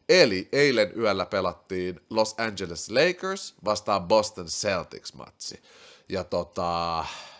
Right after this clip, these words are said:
sekin näytti tosi hyvältä alkuun. Eli ekan erän jälkeen LeBron oli tul-, tuli backiin,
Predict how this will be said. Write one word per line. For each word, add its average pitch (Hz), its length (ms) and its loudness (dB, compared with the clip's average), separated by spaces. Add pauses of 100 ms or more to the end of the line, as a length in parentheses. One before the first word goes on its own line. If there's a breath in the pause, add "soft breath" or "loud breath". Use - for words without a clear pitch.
(160 loud breath)
sekin 156 520 -2
näytti 107 420 -2
tosi 98 300 0
hyvältä 80 420 -4
alkuun. 67 560 -4
Eli 92 220 -4
ekan 151 300 2
erän 127 340 -2
jälkeen 92 560 0 (220 loud breath)
LeBron 120 440 8
oli 110 160 2
tul-, 95 260 -4 (220)
tuli 98 200 0
backiin, 98 720 0